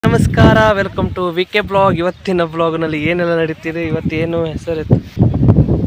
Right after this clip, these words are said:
ಇವತ್ತಿನ ಬ್ಲಾಗ್‌ನಲ್ಲಿ ಏನದಪ್ಪ, ಇವತ್ತು ಹೊಲಕ್ಕೆ ಯಾಕೆ ಬಂದೀನಿ, ಯಾಕಿಲ್ಲ,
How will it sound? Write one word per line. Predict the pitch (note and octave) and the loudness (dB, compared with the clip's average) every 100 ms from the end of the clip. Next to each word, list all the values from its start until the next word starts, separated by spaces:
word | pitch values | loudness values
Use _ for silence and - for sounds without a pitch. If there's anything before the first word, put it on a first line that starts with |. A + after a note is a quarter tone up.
| - | 0
ಇವತ್ತಿನ | G#3 G#3+ G#3+ F#3+ | 0 2 2 4
ಬ್ಲಾಗ್‌ನಲ್ಲಿ | F#3+ F#3+ F#3+ F3+ E3+ | 4 6 4 4 4
ಏನದಪ್ಪ, | F#3 F#3 F3 E3+ | 4 4 2 -2
ಇವತ್ತು | E3+ E3+ | -2 -2
ಹೊಲಕ್ಕೆ | E3+ F#3+ F#3 | -2 -2 -2
ಯಾಕೆ | E3 F#3 F3+ | -4 -4 -6
ಬಂದೀನಿ, | F3+ E3+ E3 E3 D#3+ | -6 -4 -6 -6 -6
ಯಾಕಿಲ್ಲ, | D#3+ - F3 D#3+ | -6 -8 -8 -6